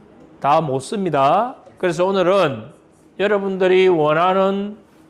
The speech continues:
꿈과 목표를 이루는 데 도움이 되는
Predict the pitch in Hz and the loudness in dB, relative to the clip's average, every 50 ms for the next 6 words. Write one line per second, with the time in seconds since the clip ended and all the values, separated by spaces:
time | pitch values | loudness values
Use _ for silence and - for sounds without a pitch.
0 | _ _ _ - - 208 208 202 208 196 185 190 202 202 202 - 220 202 190 190 | _ _ _ -10 -6 -6 -2 0 0 0 0 0 -2 -4 -2 -2 0 0 2 0
1 | 196 180 185 185 190 190 180 180 170 - 202 208 214 202 185 170 156 156 156 156 | 0 -2 -2 -2 -4 -2 -2 -2 -2 0 0 0 2 2 0 0 0 0 0 0
2 | 160 156 143 127 117 110 | 0 0 0 -2 -4 -8